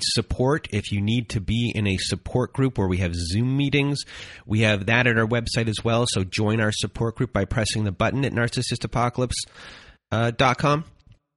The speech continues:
And inside, we have our very own forum boards, and we have Zoom meetings every Wednesday night, every Thursday afternoon, and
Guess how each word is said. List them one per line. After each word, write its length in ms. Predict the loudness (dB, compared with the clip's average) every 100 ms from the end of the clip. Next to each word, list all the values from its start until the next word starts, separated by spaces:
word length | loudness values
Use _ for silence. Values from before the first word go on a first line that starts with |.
| _ _ -16 -6 2
And 180 | 2 2
inside, 380 | 0 2 2 2
we 80 |
have 80 | 2
our 80 | 2
very 240 | 2 4
own 120 | 2 0
forum 400 | 0 0 2 2
boards, 360 | 2 2 0 0
and 160 | 2 4
we 80 |
have 100 | 2
Zoom 360 | 2 0 0 2
meetings 400 | 0 0 0 -2 -2
every 460 | -2 0 0 0 -2
Wednesday 500 | 0 0 2 0 2
night, 220 | 2 2
every 220 | 0 -2
Thursday 480 | 0 0 0 0 0
afternoon, 720 | 0 0 0 2 2 2 0 -2
and 320 | -2 0 -2